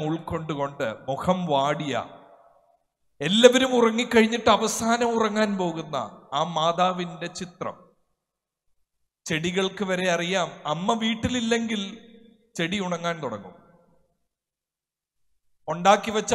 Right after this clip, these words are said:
ഭക്ഷണം തികയാതെ വരുന്നു എന്ന് മനസ്സിലാക്കി കഴിയുമ്പോ, "എനിക്കത് ഇഷ്ടമല്ല" എന്ന് പറഞ്ഞ് മറ്റുള്ളവരെ കഴിപ്പിക്കുന്ന മാതൃത്വത്തിൻ്റെ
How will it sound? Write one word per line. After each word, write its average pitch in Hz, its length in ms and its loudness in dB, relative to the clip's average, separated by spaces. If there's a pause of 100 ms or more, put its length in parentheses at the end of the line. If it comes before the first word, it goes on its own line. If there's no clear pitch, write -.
(100)
ഭക്ഷണം 214 380 -2 (100)
തികയാതെ 208 580 2
വരുന്നു 214 340 0 (120)
എന്ന് 214 280 -6
മനസ്സിലാക്കി 202 640 -2
കഴിയുമ്പോ, 202 420 -2 (800)
"എനിക്കത് 240 420 0
ഇഷ്ടമല്ല" 247 500 0 (420)
എന്ന് 196 220 -4
പറഞ്ഞ് 180 340 0 (200)
മറ്റുള്ളവരെ 196 580 -2 (100)
കഴിപ്പിക്കുന്ന 175 640 -4 (380)
മാതൃത്വത്തിൻ്റെ 180 960 -6